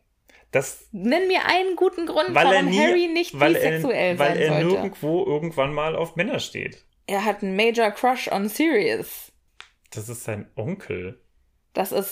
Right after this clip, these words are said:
Speaker 2: sein Patenonkel,
Speaker 1: Patenonkel.
Speaker 2: mit dem er nicht verwandt ist und, äh, wir sprechen uns in Buch drei nochmal.
Speaker 1: Okay.
Speaker 2: So.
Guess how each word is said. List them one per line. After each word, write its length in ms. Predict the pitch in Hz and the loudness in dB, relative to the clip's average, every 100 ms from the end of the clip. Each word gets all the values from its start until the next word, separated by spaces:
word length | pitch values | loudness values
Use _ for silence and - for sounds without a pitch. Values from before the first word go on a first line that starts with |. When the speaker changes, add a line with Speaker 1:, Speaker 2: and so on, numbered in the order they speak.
| - | -4
Speaker 2:
sein 420 | 185 180 180 - | 0 2 0 -4
Patenonkel, 720 | - 214 269 277 208 247 269 285 | 0 2 2 0 0 0 2 0
Speaker 1:
Patenonkel. 60 | |
Speaker 2:
mit 180 | 269 208 | 2 0
dem 180 | 190 185 | 0 0
er 140 | 180 | 0
nicht 380 | 185 190 277 - | 0 0 -2 0
verwandt 460 | - 226 226 262 233 | 2 4 2 0 -2
ist 340 | - 269 - | 0 0 -2
und, 460 | - 196 208 196 - | -2 0 -2 -4 -4
äh, 420 | - 196 196 185 | 0 2 2 0
wir 120 | 196 | -2
sprechen 360 | 196 - 214 240 | -2 -2 -2 0
uns 160 | 175 196 | -2 -2
in 140 | 202 | -2
Buch 160 | 190 - | -4 -2
drei 220 | 160 151 | 0 0
nochmal. 440 | - - - - - _ _ _ | 0 -4 -6 -6 -10 _ _ _
Speaker 1:
Okay. 500 | 160 160 - 170 180 180 - _ _ _ _ _ _ _ _ _ _ _ | -10 -8 -2 0 -2 -4 -14 _ _ _ _ _ _ _ _ _ _ _
Speaker 2:
So. 280 | - - - | -12 -8 -8